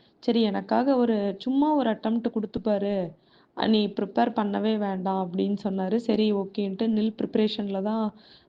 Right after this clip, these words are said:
ஒரு அட்டெம்ப்ட் கொடுத்தேன். அதுல வந்து நைன்டி டூ மார்க்ஸ் ஸ்கோர் பண்ணேன்.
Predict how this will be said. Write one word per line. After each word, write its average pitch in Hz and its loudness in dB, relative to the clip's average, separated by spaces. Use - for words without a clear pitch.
ஒரு 214 4
அட்டெம்ப்ட் 220 6
கொடுத்தேன். 208 -2
அதுல 214 0
வந்து 208 0
நைன்டி 208 0
டூ 208 2
மார்க்ஸ் 202 -2
ஸ்கோர் 202 -2
பண்ணேன். 202 -2